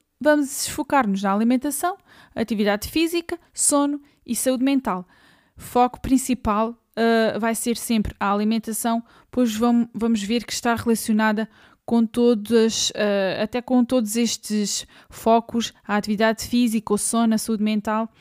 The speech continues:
Ah, e realmente,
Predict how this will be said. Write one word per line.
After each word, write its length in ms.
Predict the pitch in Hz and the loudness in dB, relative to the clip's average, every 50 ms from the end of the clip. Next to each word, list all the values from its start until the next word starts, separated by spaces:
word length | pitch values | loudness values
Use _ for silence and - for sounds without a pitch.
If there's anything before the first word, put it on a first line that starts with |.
| - - - - _ _ _ _ _ _ _ _ _ _ _ _ - | -20 -20 -20 -20 _ _ _ _ _ _ _ _ _ _ _ _ -4
Ah, 540 | - 233 233 233 233 233 233 233 233 - - _ _ _ _ _ - | -2 0 2 2 4 4 4 4 2 0 -2 _ _ _ _ _ -4
e 120 | 254 262 | -2 -2
realmente, 760 | 254 - 262 247 233 233 233 240 254 254 240 - - - - | -2 0 0 0 2 2 2 2 2 2 0 -4 -8 -14 -10